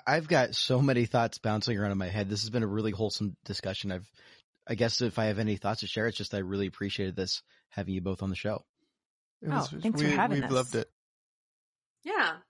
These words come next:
Speaker 4: Um, and if people wanna, uh, participate in the Stay Home Stems, how can they do that?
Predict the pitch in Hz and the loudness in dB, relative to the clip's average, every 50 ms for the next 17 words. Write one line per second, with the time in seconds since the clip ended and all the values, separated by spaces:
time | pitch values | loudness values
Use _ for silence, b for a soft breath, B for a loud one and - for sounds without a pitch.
0 | - - 240 240 240 233 226 226 226 233 - - 240 247 247 247 247 247 240 233 | 0 2 4 4 4 2 0 -2 -6 -8 -8 -4 0 2 2 4 4 2 2 0
1 | - 233 233 - 285 277 302 285 285 277 269 269 - 262 240 226 214 208 208 - | -2 -4 -2 -4 -8 -6 -4 -4 -2 -2 -2 -2 -4 -2 0 2 2 0 0 -4
2 | - 208 214 - - - 208 190 190 190 185 - - 180 180 175 180 175 180 180 | -8 -12 -12 -10 -6 -4 -4 -4 -4 -6 -8 -4 -4 -4 -4 -4 -6 -8 -10 -10
3 | - - 180 170 165 165 170 175 - - _ b b b b b b b - 214 | -12 -8 -6 -6 -6 -6 -8 -12 -16 -18 _ b b b b b b b 0 0
4 | 208 - 208 196 180 165 156 - - - - | 0 0 -4 -6 -6 -6 -8 -10 -12 -14 -14